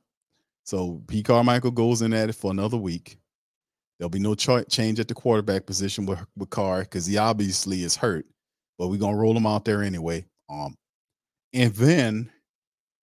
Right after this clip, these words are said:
Chris Olave tonight was caught speeding. He's frustrated. The wide receivers, all of them frustrated. Our skill set people are frustrated, and there'll be no changes. Let's just get that straight. Um,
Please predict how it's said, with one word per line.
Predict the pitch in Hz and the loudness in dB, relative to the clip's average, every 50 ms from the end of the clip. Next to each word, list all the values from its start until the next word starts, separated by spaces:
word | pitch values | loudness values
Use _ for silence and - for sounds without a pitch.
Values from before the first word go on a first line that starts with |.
| _ _ | _ _
Chris | - - 120 - - | -2 0 2 4 4
Olave | 120 110 117 120 123 123 113 107 104 | 4 4 4 4 4 4 4 2 -2
tonight | 95 - 110 101 104 101 101 95 87 - | -2 -2 -4 0 0 0 0 0 -2 -4
was | - 98 95 92 - | -6 -6 -2 -4 -4
caught | - - 113 101 95 - - | -2 0 -2 -2 0 -2 -4
speeding. | - _ - 117 104 95 - 117 - - _ _ _ _ _ _ _ _ _ _ _ _ _ _ _ _ _ _ _ | -4 _ -2 -2 -2 -2 -6 -10 -18 -20 _ _ _ _ _ _ _ _ _ _ _ _ _ _ _ _ _ _ _
He's | 117 127 151 147 | -2 0 0 0
frustrated. | - - 135 120 - - - 117 107 107 107 110 - _ | 2 2 2 2 2 0 -2 0 0 0 0 -2 -6 _
The | - | -8
wide | 87 90 98 98 98 | -4 -2 -2 0 0
receivers, | 92 - - - 147 131 120 101 - | 0 0 0 0 0 0 0 -4 -2
all | - 113 139 147 131 | 0 0 2 2 2
of | 113 | 2
them | 104 98 | 0 -2
frustrated. | - - 98 92 - - - 98 92 90 95 - - | -2 -2 -2 -2 -2 -4 -4 -2 0 0 -2 -4 -6
Our | - 80 80 | -8 -6 -6
skill | - - - 113 117 117 | -6 -2 0 0 0 0
set | - - 101 90 - | 0 0 -2 -2 -2
people | - 107 - - 92 90 | -6 -6 -4 -2 -4 -4
are | 90 | -4
frustrated, | - - 87 85 - - 90 85 85 82 80 78 _ _ _ _ _ _ _ - | -4 -4 -4 -4 -4 -4 -4 -4 -4 -4 -6 -8 _ _ _ _ _ _ _ -8
and | 92 92 | -6 -2
there'll | 98 104 101 92 | 0 0 0 0
be | 95 101 | 0 -2
no | 98 98 95 | 0 -2 -2
changes. | - - 120 95 85 71 73 - | 0 0 0 0 -2 -4 -6 -2
Let's | 90 98 98 110 | -2 -2 -2 0
just | 113 120 - - | -4 -4 -4 -2
get | - 123 - | -2 -2 2
that | - 131 147 | 2 2 2
straight. | - - - 156 110 - - _ _ _ _ _ _ | 0 0 2 2 2 2 -4 _ _ _ _ _ _
Um, | - 151 156 147 139 | -12 -10 -10 -10 -12